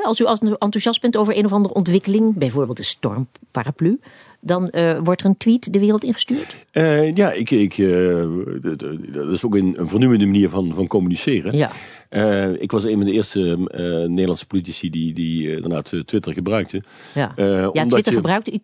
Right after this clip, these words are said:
Speaker 1: u twittert zelf of heeft u
Speaker 2: Ik,
Speaker 1: daar
Speaker 2: ik
Speaker 1: iemand
Speaker 2: twitter,
Speaker 1: voor?
Speaker 2: ik twitter zelf. Als er een linkje is, dus naar een speech of naar een debat of, of naar iets anders, dan, dan, eh,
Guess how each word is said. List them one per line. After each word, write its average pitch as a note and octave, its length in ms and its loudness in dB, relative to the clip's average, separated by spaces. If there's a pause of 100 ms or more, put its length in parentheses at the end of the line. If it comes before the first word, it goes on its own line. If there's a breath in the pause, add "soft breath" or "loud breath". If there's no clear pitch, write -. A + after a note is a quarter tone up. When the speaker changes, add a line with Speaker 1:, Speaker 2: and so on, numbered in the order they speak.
Speaker 1:
u G3+ 100 0
twittert A3 300 0
zelf D4+ 300 -2
of G#3+ 100 -4
heeft D#3+ 200 -2
u - 40 2
Speaker 2:
Ik, C3+ 60 2
Speaker 1:
daar B2+ 80 0
Speaker 2:
ik B2 60 0
Speaker 1:
iemand B2+ 180 2
Speaker 2:
twitter, C3 260 2
Speaker 1:
voor? G#2 80 -2
Speaker 2:
ik A2 80 -2
twitter G#2+ 280 0
zelf. B2 320 0
Als G#2+ 200 -4
er G#2 100 -2
een G2+ 180 2
linkje C#3 440 0
is, B2+ 300 -2
dus F2 120 -8
naar E2 160 -6
een D2+ 80 -8
speech F#2+ 380 0
of D2+ 100 -4
naar E2 140 -8
een F#2+ 100 -8
debat D2 480 -6
of, D#2 280 -12
of - 220 -16
naar E2 120 -8
iets E2 140 -8
anders, F2 260 -4
dan, E2 240 -4
dan, E2 320 -4
eh, E2 80 -4